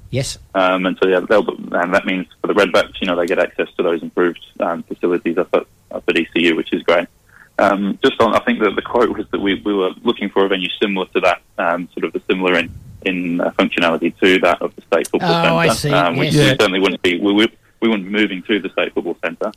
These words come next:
Speaker 1: Right.
Speaker 2: Um, I
Speaker 3: Yeah.
Speaker 2: think football would, would let us do that, but, um,
Speaker 3: Uh,
Speaker 2: yeah,
Speaker 3: may-,
Speaker 2: we'll, we'll
Speaker 3: maybe, maybe
Speaker 2: something
Speaker 3: they
Speaker 2: similar
Speaker 3: would.
Speaker 2: along those lines.
Speaker 3: Maybe they would, Simon, but the, it's whether or not the membership would allow it, because I would imagine that most of your membership would be based north of the river,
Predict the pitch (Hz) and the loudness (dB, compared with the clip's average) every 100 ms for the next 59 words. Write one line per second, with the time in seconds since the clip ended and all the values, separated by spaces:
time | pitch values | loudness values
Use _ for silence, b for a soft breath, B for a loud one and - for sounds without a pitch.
0 | - 90 87 - - - 170 139 135 - | -6 -4 -2 -6 -10 -2 2 4 2 -2
1 | 113 104 104 - 107 - - 123 117 110 | -2 2 2 2 -2 -2 0 2 2 0
2 | 120 113 - 107 101 107 - B B - | 0 0 0 -2 -2 -4 -6 B B 2
3 | 277 277 269 233 233 226 175 139 175 156 | 4 6 4 4 4 2 0 2 2 4
4 | 156 220 156 202 214 147 127 123 143 196 | 2 2 2 2 4 2 2 2 4 4
5 | 120 87 92 85 87 - 78 _ _ - | 2 -2 -8 -8 -8 -8 -16 _ _ 0
6 | 202 185 131 156 196 - 139 127 120 135 | 2 4 4 4 2 2 2 2 0 0
7 | 151 139 127 B B B - 110 165 156 | 2 2 2 B B B 0 2 4 4
8 | 139 139 151 127 120 156 175 143 131 - | 4 2 0 0 0 2 2 0 -2 0
9 | 123 123 123 120 127 - 117 127 127 127 | 2 4 4 4 2 0 0 2 4 4
10 | 123 131 151 123 120 127 135 127 123 120 | 2 2 2 2 -2 2 2 2 2 2
11 | 127 135 120 - 127 - 120 127 139 127 | 4 2 2 0 0 -2 0 2 4 2
12 | - 135 123 123 120 131 147 123 | 2 2 2 2 2 2 4 2